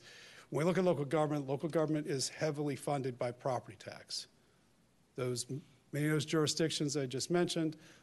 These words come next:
a lot of their property tax is a high percentage commercial. That commercial is heavily, uh, office product. And so what we're looking at for those areas is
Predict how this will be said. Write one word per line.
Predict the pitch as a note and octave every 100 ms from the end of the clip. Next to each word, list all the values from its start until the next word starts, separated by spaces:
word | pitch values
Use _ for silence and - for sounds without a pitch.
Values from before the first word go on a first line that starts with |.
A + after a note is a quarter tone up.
| -
a | C3+
lot | C#3+ D#3+
of |
their | C#3+
property | C3+ D#3 C#3 C#3+
tax | B2+ - C3+ C3 - - - - - - _
is | C#3+ B2 A2+ - _ _ _ _
a | B2+ A2+
high | - C#3
percentage | C3+ C3 - C#3 B2
commercial. | - C3+ C3 - G3+ G#3 _ _ _ - - _ _
That | C#3+ B2
commercial | - C3+ C3 - C3+ A#2+
is | -
heavily, | C3+ B2+ B2+ A#2+ A#2+ - -
uh, | B2+ A2+ A2 G#2+ - - _ -
office | A#2+ - A2+
product. | - - B2 G#2+ - - - _
And | A2+ G#2+
so | - C#3+ A#2+ A#2 A#2 A#2 - - - - -
what | C#3+ C3+ - -
we're | D3+ C3
looking | D#3+ F3 F3+
at | D#3 D3
for | -
those | D3+ D3+ C3+
areas | D3 C#3 C3 B2+ A#2 -
is | C#3 B2+ B2 A2+ -